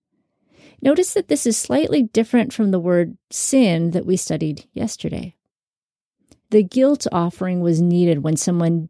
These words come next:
did something against someone else or against the holy things or rules of God. In the Old Testament, God had certain requirements for the Israelites. A few examples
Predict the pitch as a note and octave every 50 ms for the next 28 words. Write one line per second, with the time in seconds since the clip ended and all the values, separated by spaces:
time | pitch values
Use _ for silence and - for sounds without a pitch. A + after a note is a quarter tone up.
0 | - - B3+ C#4 C4+ A3 - - - D3 C#3 - - - - F2+ - - - _
1 | _ _ _ _ _ - E3 C#3+ - D3 D3+ D#3+ - - - - F3+ F3+ F#3+ G3
2 | D#3+ D3 C#3+ C#3+ E3+ - - - E3 D#3+ D#3+ E3 D#3+ E3+ E3+ E3+ - - - F#3
3 | - - C4+ C4 A#3 G#3+ G3 - - D3+ D3+ D3 C#3 C#3+ - - - - _ _
4 | _ _ - - F3+ E3+ D#3+ D3 D#3 D#3+ D#3 D3+ D3+ C#3 D3+ D3 - - D#3+ D3
5 | - - - - _ _ _ _ _ _ _ _ _ _ _ _ _ _ _ _
6 | _ _ _ _ _ _ _ _ _ _ _ _ _ - A#3+ A#3+ B3 B3 B3 C#4
7 | C#4 - - A3 F#3 F3 - - F3+ E3+ D#3+ - - - E3+ F3 F3 E3 E3+ D3+
8 | D#3+ - - - E3+ F3 - F#3 F#3+ F3+ G#3 G#3 - - - E3 D3+ D3+ D3 D3
9 | D3 E3 - - - D#3 D3 D#3 D3+ D3 C#3+ - - F2+ F2 E2 - - - -
10 | - - - _ _ _ _ _ _ _ _ - F#3+ - G#3 G#3+ G#3 G3 F3+ E3+
11 | F#3+ G3 G3+ G3+ G3 - F#3 F3 F3 E3+ E3 -